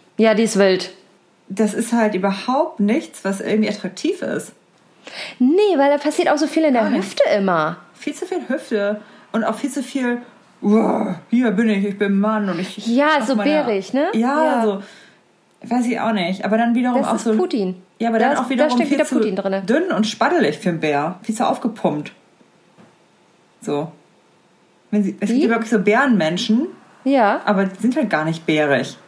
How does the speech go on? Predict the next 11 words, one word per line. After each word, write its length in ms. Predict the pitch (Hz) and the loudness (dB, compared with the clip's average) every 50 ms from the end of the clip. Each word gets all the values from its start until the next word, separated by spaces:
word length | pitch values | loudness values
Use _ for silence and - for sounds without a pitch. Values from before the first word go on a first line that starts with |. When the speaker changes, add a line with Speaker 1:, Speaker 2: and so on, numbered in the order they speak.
| - - - _ _ - | -20 -20 -20 _ _ -6
Speaker 2:
und 120 | - 185 | -4 -2
verhalten 440 | - 190 175 185 190 220 240 302 254 | -2 0 2 2 2 2 2 2 2
sich 140 | 190 180 180 | 2 2 0
dann 220 | - 147 151 156 | -2 -4 -2 -2
so 320 | 156 151 139 139 143 160 - - _ _ _ _ _ _ _ _ - | -2 0 0 0 -2 -4 -8 -16 _ _ _ _ _ _ _ _ -6
wie 60 | 180 | -4
so 60 | 165 170 | -2 -2
ein 60 | 165 | -2
Orang-Utan. 840 | - 165 170 165 156 139 - 160 156 - 165 143 135 - 160 - - - _ _ _ _ _ _ _ _ _ _ _ _ _ _ _ _ _ - | 0 0 2 2 2 2 2 0 0 -2 -2 -2 0 -2 -2 -4 -8 -14 _ _ _ _ _ _ _ _ _ _ _ _ _ _ _ _ _ -4
Tanzender 400 | - 185 165 - - 170 160 - - | -2 0 0 0 0 0 0 0 2
Orang-Utan. 680 | 160 165 151 135 156 151 - 165 143 143 143 - - | 0 0 0 0 0 -2 -2 -2 -4 -4 -4 -6 -8